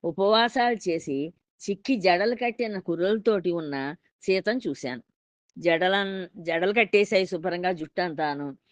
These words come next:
బాగా చిక్కిపోయింది. ఆమ్, ఆవిడ ఉపవాస దీక్షలో ఉంది,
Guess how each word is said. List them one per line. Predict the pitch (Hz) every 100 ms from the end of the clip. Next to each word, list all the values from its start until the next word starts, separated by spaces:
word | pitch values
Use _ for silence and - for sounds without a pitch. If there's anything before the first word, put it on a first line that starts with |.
| _ -
బాగా | 143 160 202
చిక్కిపోయింది. | 220 185 - 233 240 185 165 156 139 135 - _ _ - 151
ఆమ్, | 170 165 160 156 165 151 - -
ఆవిడ | 175 196 190 156 147 165 - 147
ఉపవాస | 147 175 190 220
దీక్షలో | 214 214 214 214 220 208
ఉంది, | 160 147 143 127